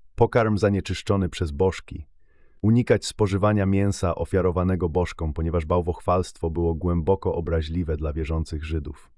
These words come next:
Po drugie, niemoralność seksualna. Powstrzymywać się od grzechów seksualnych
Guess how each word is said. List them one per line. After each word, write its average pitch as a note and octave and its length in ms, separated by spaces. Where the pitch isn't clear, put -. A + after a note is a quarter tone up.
Po G2+ 120
drugie, A2 440
niemoralność G#2+ 640
seksualna. F2 720
Powstrzymywać G#2 800
się F#2 260
od D#2+ 160
grzechów F2+ 420
seksualnych F2+ 760